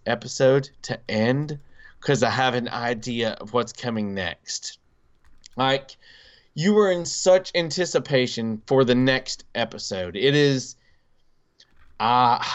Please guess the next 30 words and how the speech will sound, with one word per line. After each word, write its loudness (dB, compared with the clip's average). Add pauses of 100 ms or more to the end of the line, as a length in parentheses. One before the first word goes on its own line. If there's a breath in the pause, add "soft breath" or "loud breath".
(720 loud breath)
I -6
don't 2
wanna 0
say 2
right 0
now, 0
I -4
haven't -2
seen -6
the -2
ending, -4 (540 soft breath)
but -2
right 0
now, -2
depending -6
on -2
how 2
this -2 (240)
thing 2
goes, 2 (100)
I, -4
I 0
might -2
put -4
it 0
above 0
Castle -4
Rock -2
for -8
my, 0